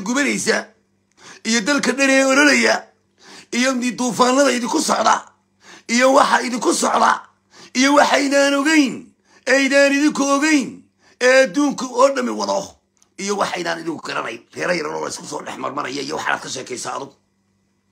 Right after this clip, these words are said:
Wuxuu yidhi, "Sir iyo caad, xumaan iyo samaan, wax kastoon sameeyaba, amba waan ka soo saari jiray sayma kii gale Maxamuud Xaasho."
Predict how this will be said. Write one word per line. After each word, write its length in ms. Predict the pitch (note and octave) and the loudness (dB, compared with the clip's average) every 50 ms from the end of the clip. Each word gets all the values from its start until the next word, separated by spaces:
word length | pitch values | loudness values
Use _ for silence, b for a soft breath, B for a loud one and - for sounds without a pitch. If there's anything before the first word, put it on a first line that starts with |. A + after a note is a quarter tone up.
| _ _ _ _ _ _ _ _ _ _ _ _ _ _ _ _ _ _ _ _ - - _ _ _ - | _ _ _ _ _ _ _ _ _ _ _ _ _ _ _ _ _ _ _ _ -20 -20 _ _ _ -2
Wuxuu 220 | A3 G3+ F3+ A3 | 2 4 4 4
yidhi, 180 | A#3 A#3 A3+ G#3 | 4 2 2 2
"Sir 200 | - - C4+ B3+ | 4 4 6 6
iyo 180 | B3+ C4 C4 - | 6 6 6 4
caad, 340 | - - - - - - - - _ B B B B B B B - | 4 4 2 2 0 -2 -6 -12 _ B B B B B B B -8
xumaan 400 | - A#3+ B3 C4 C4+ C4+ C4+ C4+ | -6 -2 0 0 2 2 2 0
iyo 200 | C4 C4 C4 C4 - | 0 0 -2 -2 -2
samaan, 460 | - A#3 A3+ A3 A3 G#3+ G#3 F#3+ F#3 D3 - - _ B B B B B - | -2 -2 0 0 0 0 0 -2 -6 -10 -12 -16 _ B B B B B 0
wax 160 | B3 C4 - | 0 2 2
kastoon 400 | - G#3+ A3 F#3 - A#3+ A#3 A3 | 0 0 -2 0 0 -2 -2 -2
sameeyaba, 800 | F3+ - G#3 G#3+ G#3 G#3 G#3 G#3+ G#3+ A#3 A#3+ G3 C#3+ A#2 - - b b b b _ | -2 -2 0 0 0 0 -2 -2 -2 -2 -2 -2 -2 -6 -8 -14 b b b b _
amba 220 | G3+ G#3+ G#3 F#3+ A3+ | -6 -4 -4 -4 -4
waan 240 | A3+ G#3+ G3 F3+ D3 | -2 -2 -4 -4 -4
ka 140 | - F#3+ F#3 | -4 -4 -4
soo 240 | - E3+ E3+ E3 D3+ | -2 -4 -4 -4 -6
saari 320 | - - C#3 C3+ C3 C3 G#2+ | -6 -6 -6 -6 -6 -8 -12
jiray 240 | - C3 B2 B2+ | -14 -12 -12 -12
sayma 300 | A2+ - B2+ B2 A#2+ A#2+ A#2 | -10 -10 -10 -10 -10 -10 -12
kii 180 | - - C#3+ C#3 | -12 -14 -14 -10
gale 140 | C3+ C3 B2+ | -10 -10 -10
Maxamuud 240 | A#2 G#2+ A2 B2 A#2+ | -10 -12 -14 -14 -12
Xaasho." 320 | G2 - G#2 G2+ - A#2 | -12 -14 -14 -14 -16 -18